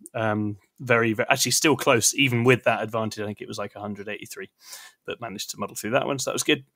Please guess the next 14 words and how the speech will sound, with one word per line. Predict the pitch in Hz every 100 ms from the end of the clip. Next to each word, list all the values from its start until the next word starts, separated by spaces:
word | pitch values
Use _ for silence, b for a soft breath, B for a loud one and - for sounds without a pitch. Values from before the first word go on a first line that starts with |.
| _ _ _ _ _ _ - -
Then | 143 147
I | 131
played | 139 120 110
Sam | - 113 113
Nash. | 143 - - B B B B
Sam | - 175
Nash, | 190 160
again, | 127 139 120
going | 123 117
back | 123
to | 117
the | 113
sportsmanship | - 120 - 113 - -
stuff. | - 113 107